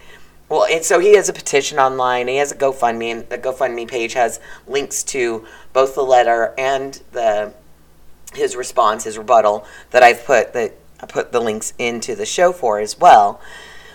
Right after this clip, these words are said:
But his, his main concern at this point is, is that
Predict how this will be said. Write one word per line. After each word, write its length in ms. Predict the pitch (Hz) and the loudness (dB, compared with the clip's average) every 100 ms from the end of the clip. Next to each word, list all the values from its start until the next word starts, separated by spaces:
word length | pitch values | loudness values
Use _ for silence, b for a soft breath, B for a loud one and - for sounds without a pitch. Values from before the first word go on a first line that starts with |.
| B | B
But 220 | - 139 | 2 2
his, 400 | - 202 226 240 - B B B | 0 0 0 -2 -12 B B B
his 260 | 262 285 | -2 -2
main 600 | 240 170 143 151 156 165 - b b b b b b b - - - - _ - | -6 -4 -2 -2 -2 -6 -10 b b b b b b b -18 -20 -20 -20 _ -18
concern 540 | - 151 - 160 175 | -12 -8 -2 0 2
at 120 | 143 - | 0 -4
this 200 | 117 - | -6 -8
point 400 | 135 113 113 123 | -8 -8 -8 -10
is, 200 | 117 117 | -10 -12
is 140 | 107 | -10
that 360 | 127 117 - | -4 -4 -6